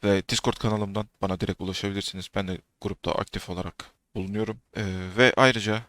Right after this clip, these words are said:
Discord kanalımıza gelen herkes fazladan bir çekiliş hakkı elde etmiş olacak. Ve ayrıca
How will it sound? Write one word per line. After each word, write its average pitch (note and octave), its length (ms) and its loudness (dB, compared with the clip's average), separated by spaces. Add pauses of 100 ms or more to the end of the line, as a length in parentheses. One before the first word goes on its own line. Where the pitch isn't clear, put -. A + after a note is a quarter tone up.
Discord - 300 -4
kanalımıza G2 540 -4
gelen F#2+ 340 0
herkes - 600 -6
fazladan G#2+ 480 2
bir B2 60 0
çekiliş - 460 -2
hakkı G2 380 -4 (240)
elde F#2+ 240 2
etmiş - 280 -4
olacak. G2 440 -6 (100)
Ve A#2 80 8
ayrıca A#2 360 4